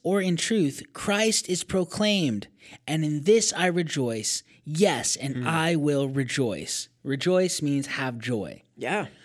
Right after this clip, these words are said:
Speaker 1: "I have joy even when guys are teaching Christ out of pretense or to get back at me. I don't care, because Christ is being preached, and I have joy in that."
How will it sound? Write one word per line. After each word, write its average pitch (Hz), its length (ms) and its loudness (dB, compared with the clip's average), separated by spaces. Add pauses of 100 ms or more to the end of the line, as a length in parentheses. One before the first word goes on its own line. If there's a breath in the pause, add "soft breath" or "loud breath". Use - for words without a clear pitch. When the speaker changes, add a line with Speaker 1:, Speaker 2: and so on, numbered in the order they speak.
(180 loud breath)
Speaker 1:
"I 160 120 -2
have 160 280 0
joy 170 340 4
even 208 400 2
when 220 140 2
guys 165 400 2
are 135 120 -2
teaching 165 360 -4
Christ 143 440 0
out 135 160 -2
of 117 200 -8
pretense 127 760 -2 (320 loud breath)
or 151 140 4
to 143 60 2
get 135 260 0
back 180 300 0
at 139 80 -2
me. 123 160 -4
I 139 80 0
don't 247 160 4
care, - 400 0 (460 soft breath)
because 160 280 2
Christ 202 540 0
is 160 80 -4
being 156 260 0
preached, 131 380 -4
and 135 100 0
I 156 200 2
have 117 440 -8
joy 127 380 -2
in 107 180 -2
that." 95 420 -8